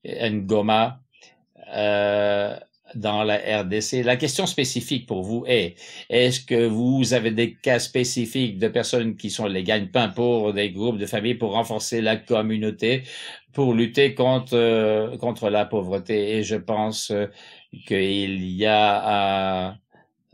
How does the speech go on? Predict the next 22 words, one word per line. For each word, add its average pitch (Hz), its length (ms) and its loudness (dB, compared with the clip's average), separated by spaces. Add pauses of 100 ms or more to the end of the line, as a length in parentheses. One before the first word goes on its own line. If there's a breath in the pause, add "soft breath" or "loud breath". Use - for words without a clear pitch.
(180)
un 98 320 -6
arrière, 98 640 2
euh, 95 300 0
une 101 180 -4
idée 107 640 2
là 104 560 0
d'une 95 260 -6
situation 107 440 -2
où 101 240 0
on 104 60 -2
n'a 101 200 0
pas 113 140 2
la 107 80 2
possibilité 113 340 -4
de, 101 300 0 (380 loud breath)
d'obtenir 107 600 2
des 98 160 0
médicaments 101 680 0
et, 95 360 2
euh, 92 180 -2
des 87 160 -4
vivres. 85 380 -6